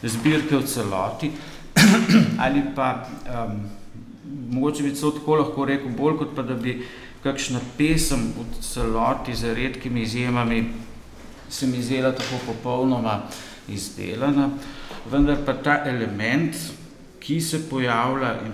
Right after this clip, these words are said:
se pojavlja pogosto, zelo pogosto, je pa v tem,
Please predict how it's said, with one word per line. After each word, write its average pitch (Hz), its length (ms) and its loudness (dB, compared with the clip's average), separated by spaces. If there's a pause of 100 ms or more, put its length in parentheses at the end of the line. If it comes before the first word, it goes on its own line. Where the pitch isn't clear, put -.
se - 160 -10
pojavlja 98 480 0 (100)
pogosto, 117 580 -6
zelo 110 360 -4
pogosto, 117 680 -4
je 123 140 -4 (100)
pa 117 220 -2 (1800)
v 113 300 -4 (240)
tem, 127 160 2